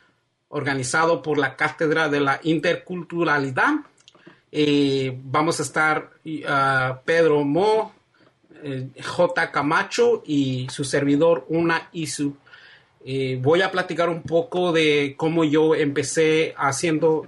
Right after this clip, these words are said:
lo que es el hip hop, el rap. Yo llegué a los Estados Unidos a los siete años.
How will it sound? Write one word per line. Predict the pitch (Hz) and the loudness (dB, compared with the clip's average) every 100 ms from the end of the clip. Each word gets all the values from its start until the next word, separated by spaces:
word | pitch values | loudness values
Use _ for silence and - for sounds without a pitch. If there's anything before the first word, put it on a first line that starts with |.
| - | -6
lo | 151 143 | -4 -2
que | 147 143 | -2 -2
es | 139 127 | -2 0
el | 147 135 127 - - | 0 -2 -6 -8 -8
hip | - - | -6 0
hop, | 175 170 - | 0 0 -4
el | 143 135 | -6 -2
rap. | 156 160 160 - _ _ _ _ _ 139 143 _ | 0 -2 -2 -16 _ _ _ _ _ -20 -20 _
Yo | 143 | -2
llegué | 147 147 | 0 0
a | 151 | -2
los | 131 | -2
Estados | 147 147 147 | -4 -4 -4
Unidos | 143 147 139 | -4 -4 -4
a | |
los | 127 123 | -8 -6
siete | 143 135 135 - | -6 -6 -8 -4
años. | 139 160 220 - | -2 0 -2 -6